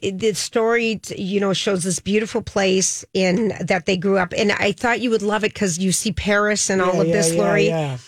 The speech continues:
Speaker 1: And where they live, you would know all these
Speaker 2: Right,
Speaker 1: places.
Speaker 2: right.
Speaker 1: And I thought you'd love it, but I, we really enjoyed it. It just got too late 'cause we're like, "Let's watch the next one," kind of thing. But it's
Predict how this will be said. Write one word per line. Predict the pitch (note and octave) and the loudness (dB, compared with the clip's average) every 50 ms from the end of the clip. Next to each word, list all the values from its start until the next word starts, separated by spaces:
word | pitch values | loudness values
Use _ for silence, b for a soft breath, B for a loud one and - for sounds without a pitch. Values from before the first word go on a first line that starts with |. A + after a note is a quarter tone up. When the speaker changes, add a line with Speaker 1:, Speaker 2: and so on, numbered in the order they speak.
| - _ _ - | -20 _ _ -2
Speaker 1:
And | A3 A3 | 0 2
where | A3+ A3+ A3 | 2 2 4
they | A3+ A3 G#3 | 2 2 2
live, | G#3+ A3+ A#3 A3+ G#3 | 2 2 2 2 0
you | G#3 A3+ G#3+ | -2 0 2
would | A3+ A3+ G#3+ | 0 2 2
know | A3+ A#3 A3+ A#3 A#3 | 2 2 2 2 2
all | A3+ A3 A3 A3 | 2 2 0 0
these | G#3 A3+ G#3+ G3+ G#3 | -2 -2 -4 -4 -2
Speaker 2:
Right, | G#3 G#3 | 0 2
Speaker 1:
places. | A3+ A3 - F3 E3 D#3+ B3 B3 B3 F3 F#3 F#3 | 2 4 2 2 2 2 2 2 2 2 2 2
Speaker 2:
right. | F3+ F3+ F3 E3+ E3 D#3 D#3 D3+ D3+ | 2 0 0 0 0 0 -2 -2 -2
Speaker 1:
And | - A3+ A#3+ | 0 0 2
I | A#3 A3 | 2 2
thought | - A3+ F#3+ - | 0 0 -2 -2
you'd | A#3 G3+ A3 | -2 -2 -2
love | G#3+ G#3 | 0 0
it, | A3+ G#3+ - | 0 -2 -2
but | A3 G3+ - | -2 -2 0
I, | - G3+ G#3+ A3 F#3+ G3+ | 0 2 2 2 0 0
we | F#3+ G3+ A#3+ C4 C4+ | 0 0 2 2 2
really | A3 G#3 G3+ G#3 A3 A#3 A#3 A3 A3 G#3+ A3 A3 A3 G#3+ A3 A3+ - - | 2 0 2 2 4 4 4 4 2 2 2 2 0 0 0 -2 -4 -2
enjoyed | - G3 G3 F3 D3 G3 G3 G3+ G3+ G3+ G#3 | 0 0 0 0 0 0 0 0 2 2 0
it. | G#3+ G3+ | 0 0
It | F#3 E3+ | -2 -2
just | - G#3 F3+ - | -2 -2 -2 0
got | - G3 F3+ - | -2 -2 -2 -2
too | - G#3 F#3+ | -2 0 0
late | G3+ G3 F#3+ - | 2 0 0 -2
'cause | - F3+ F#3 | -6 -6 -2
we're | F#3+ G3 | 0 0
like, | F#3+ F3+ - - | 0 0 0 -2
"Let's | A#3 D4 - D#4+ | -4 -2 -2 -2
watch | D#4+ D4+ - | -2 -4 -4
the | B3+ C4+ C#4 | -4 -4 -2
next | C#4+ B3+ - - | -2 -2 -4 -4
one," | G#3+ F3 E3+ G#3+ | -2 -2 -2 -2
kind | - G3+ F3 F3 | -2 0 0 0
of | D#3+ | 0
thing. | - F#3+ F3 F3 | 0 0 0 0
But | D#3+ G3+ F#3+ | 0 0 0
it's | G3 F#3 - - | 0 0 -2 -6